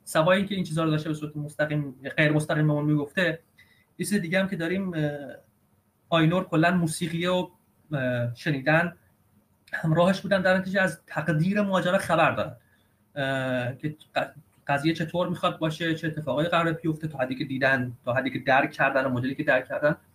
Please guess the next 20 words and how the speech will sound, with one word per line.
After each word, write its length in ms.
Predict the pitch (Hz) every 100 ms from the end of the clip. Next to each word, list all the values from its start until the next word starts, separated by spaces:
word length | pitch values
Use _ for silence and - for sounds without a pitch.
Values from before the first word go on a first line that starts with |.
| _ _ _ -
برای 160 | 165 185
همینم 540 | 214 214 214 214 202
احتمالاً 800 | 160 156 160 160 170 185 180 165 -
میلیان 300 | 147 143 151
همچین 300 | 165 156 156
چیزی 180 | 151 165
رو 60 | 180
داخل 200 | 160 175
موسیقی 320 | 160 160 160
دیده 180 | 156 165
بوده 280 | 123 107 - _ _ _ -
که 280 | 139 131 139
همچین 300 | 147 - 131
اتفاقی 340 | - - 151
ممکنه 260 | 151 151 147
بیفته، 640 | 151 196 196 185 180 175 - _ _ -
اه، 640 | 135 127 131 131 127 127
برای 380 | 123 - 131 151
همینم 160 | 160 156
خودش 340 | 170 156 -